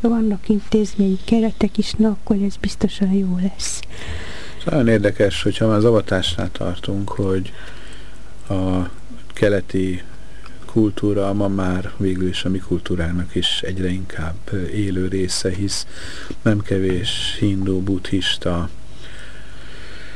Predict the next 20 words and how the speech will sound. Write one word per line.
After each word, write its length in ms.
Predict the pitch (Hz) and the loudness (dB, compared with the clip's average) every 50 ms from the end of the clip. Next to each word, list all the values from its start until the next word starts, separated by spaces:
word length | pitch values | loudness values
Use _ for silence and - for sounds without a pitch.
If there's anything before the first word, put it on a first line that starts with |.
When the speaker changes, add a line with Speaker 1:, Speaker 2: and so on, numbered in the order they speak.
| - - - - - - - - - - | -6 -6 -6 -6 -6 -6 -6 -6 -6 -4
Speaker 2:
vallású 720 | - 110 98 95 92 92 92 - - - - - - 104 98 | -4 -2 -2 -2 -2 -2 -2 -2 -2 0 0 0 2 2 4
ember 380 | 98 98 92 92 92 92 92 90 | 4 2 2 2 2 0 0 2
van 160 | 95 95 92 | 2 2 2
Magyarországon 960 | 95 95 92 92 98 95 92 92 90 - - - - 90 90 95 95 95 98 | 2 2 0 0 0 0 0 0 0 -2 -2 -2 -2 -2 -2 0 0 0 2
is, 340 | 104 120 120 - - - - - - - - - - - - - - - - - - - | 2 2 2 0 -2 -2 -4 -4 -6 -6 -6 -6 -6 -6 -6 -6 -6 -6 -6 -6 -4 -2
és 580 | - 120 113 110 113 113 110 107 - - - - - - - - - | 2 4 4 6 6 6 4 4 2 0 -2 -2 -4 -6 -6 -4 0
az 180 | 117 110 104 | 2 4 6
ő 120 | 117 117 113 | 6 6 6
számukra 680 | 113 - - 104 95 107 107 104 104 - 110 104 90 | 4 2 2 2 2 2 2 2 2 2 2 2 2
a 60 | 76 80 | 0 0
beavatás 1080 | 87 95 98 98 98 98 98 101 - - 107 104 107 113 123 131 - - - - - - - - - - | 2 2 2 2 2 0 0 0 0 0 0 0 2 2 2 2 2 2 0 0 -2 -4 -4 -4 -4 -4
az 220 | - 104 98 98 101 | -2 -2 0 0 2
egy 200 | 98 98 95 92 | 2 2 2 0
sokkal 760 | - - - 95 87 - - - - 95 90 90 87 87 90 - - | 0 0 2 0 0 0 -2 -2 0 0 2 2 2 0 -2 -2 -2
közelebb 500 | - - 95 90 90 85 87 87 87 90 | 0 0 0 0 0 -2 -2 -2 -2 -2
álló 200 | 92 87 87 90 | -2 -2 -2 -2
dolog, 340 | 90 87 95 95 - 95 - | -2 -2 -2 -2 -2 -2 -2
hisz 200 | - 98 92 - | -2 -2 -2 -2
ezek 340 | 92 90 87 - - - - | -2 -2 -2 -4 -4 -4 -4
a 160 | 82 80 80 | -4 -4 -4